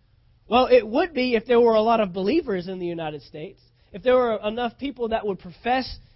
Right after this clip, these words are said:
Jesus as their Lord and Savior and would live according to the kingdom. Now all of a sudden the United States is a kingdom nation. Not because Jesus came down and took over the United States and took out the president and said, "Hey, I'm king,"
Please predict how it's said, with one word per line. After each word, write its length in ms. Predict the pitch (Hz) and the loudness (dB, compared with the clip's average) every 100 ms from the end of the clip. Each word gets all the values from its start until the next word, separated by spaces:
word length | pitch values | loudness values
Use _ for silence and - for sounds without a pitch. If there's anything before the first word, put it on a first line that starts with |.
| - | -10
Jesus 480 | 156 247 233 214 233 | -2 0 0 -4 -4
as 180 | 214 196 | -4 -2
their 140 | 196 | -2
Lord 260 | 202 226 208 | 0 -2 -2
and 140 | 180 | -8
Savior 360 | - 240 202 190 | -8 -8 -6 -6
and 100 | 175 | -6
would 120 | 175 | -4
live 200 | 214 214 | -4 -4
according 360 | - 220 202 | -8 -8 -8
to 60 | 170 | -10
the 80 | 147 | -14
kingdom. 440 | 233 311 208 185 _ _ _ _ _ _ _ - | -14 -14 -14 -18 _ _ _ _ _ _ _ -8
Now 220 | 185 269 | -2 0
all 100 | 285 | 0
of 60 | 240 | -2
a 60 | |
sudden 240 | 226 247 226 | -6 -8 -8
the 60 | |
United 380 | 220 220 226 220 | -6 -2 -2 -4
States 420 | - 277 302 254 _ _ _ - | -6 0 0 0 _ _ _ -2
is 200 | 220 196 | -2 0
a 120 | 185 | -4
kingdom 560 | 170 285 302 208 127 127 _ _ _ | -6 -8 -6 -10 -12 _ _ _ _
nation. 460 | 202 202 - 160 107 _ _ - | -6 -6 -6 -14 -16 _ _ -16
Not 360 | 180 254 311 269 | -4 -4 -4 -8
because 560 | 240 254 262 214 196 - _ - | -12 -6 -2 -2 -4 -16 _ -8
Jesus 440 | 151 269 233 214 - | -2 0 -2 -6 -6
came 240 | 247 233 | -4 -2
down 180 | 220 220 | -2 -4
and 100 | 185 | -4
took 220 | 240 233 | -6 -4
over 160 | 240 226 | -4 -4
the 60 | |
United 280 | 214 214 196 | -4 -4 -6
States 260 | - 247 208 | -8 -10 -10
and 420 | 180 165 185 175 | -18 -18 -20 -10
took 160 | 240 233 | -8 -6
out 160 | 214 | -8
the 80 | 180 | -8
president 480 | - 233 214 214 196 | -10 -8 -8 -8 -10
and 100 | 170 | -8
said, 220 | 208 180 | -8 -6
"Hey, 200 | 226 202 | -6 -6
I'm 180 | 190 185 | -8 -8
king," 420 | 247 247 202 | -4 -2 -2